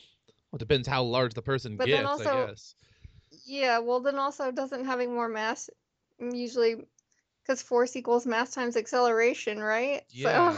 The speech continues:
Speaker 1: <laughs> Yeah, they
Speaker 2: Uh,
Speaker 1: should
Speaker 2: and
Speaker 1: have all
Speaker 2: then
Speaker 1: sorts of 'em.
Speaker 2: Well, they actually also have three child's dummies that respectively represent a ten-year-old,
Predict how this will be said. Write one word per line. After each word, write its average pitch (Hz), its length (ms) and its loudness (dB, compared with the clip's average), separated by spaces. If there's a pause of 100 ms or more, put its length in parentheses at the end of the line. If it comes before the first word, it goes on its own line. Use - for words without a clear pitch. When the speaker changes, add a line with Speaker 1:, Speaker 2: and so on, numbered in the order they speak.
(580)
Speaker 1:
<laughs> 196 300 -4 (1300)
Yeah, 156 140 -2 (140)
they 254 100 2
Speaker 2:
Uh, 240 200 4
Speaker 1:
should - 40 -2
Speaker 2:
and - 180 2
Speaker 1:
have 269 60 2
all 262 180 0
Speaker 2:
then 247 60 -4
Speaker 1:
sorts 135 240 -8
of 101 140 -6
'em. 98 140 -12 (1800)
Speaker 2:
Well, 254 200 4
they 254 180 4
actually 269 500 2
also 262 380 0
have 240 520 0 (340)
three 254 800 -6
child's 220 760 0
dummies 240 640 -6 (460)
that 262 640 0 (320)
respectively 247 1040 0
represent 240 720 2
a 233 100 -2
ten-year-old, 277 1040 0